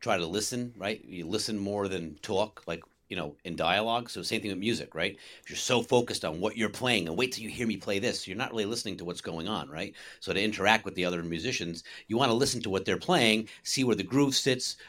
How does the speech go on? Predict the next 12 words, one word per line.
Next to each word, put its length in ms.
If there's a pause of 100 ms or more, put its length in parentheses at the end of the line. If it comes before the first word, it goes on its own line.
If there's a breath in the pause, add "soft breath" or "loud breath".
understand 460
where 80
the 180
energy 380
is. 240 (280 loud breath)
And, 140
you 60
know, 120
if 100
you're 140
a 60
drummer, 520